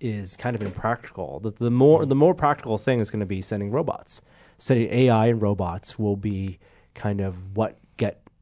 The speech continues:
humanity's footprint into the stars, and maybe those robots then carrying human D N A and carrying, you know, the, the seeds of humanity. It won't be Star Trek. It won't be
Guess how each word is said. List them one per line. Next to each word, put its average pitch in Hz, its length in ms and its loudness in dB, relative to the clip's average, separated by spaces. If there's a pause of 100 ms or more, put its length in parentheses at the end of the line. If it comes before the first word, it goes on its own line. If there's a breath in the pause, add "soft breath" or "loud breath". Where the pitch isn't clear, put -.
(280)
humanity's 110 720 2
footprint 107 560 -4 (840)
into 113 320 -4
the 101 100 -4
stars, 95 680 0 (260)
and 110 340 2
maybe 120 320 4
those 107 200 6
robots 98 380 0
then 101 200 -2
carrying 98 680 -4 (360 soft breath)
human 110 380 0
D 104 120 0
N 101 120 0
A 98 500 0
and 101 140 -10
carrying, 98 640 -4 (400 soft breath)
you 104 80 -10
know, 87 240 -10
the, 104 160 -10
the 101 180 -8
seeds 117 580 -2
of 104 200 -6
humanity. 101 560 -4 (240 soft breath)
It - 140 -4
won't 160 260 4
be 117 260 4
Star 120 300 2
Trek. 87 280 -8
It 113 60 -2
won't 110 280 -2
be 98 320 -4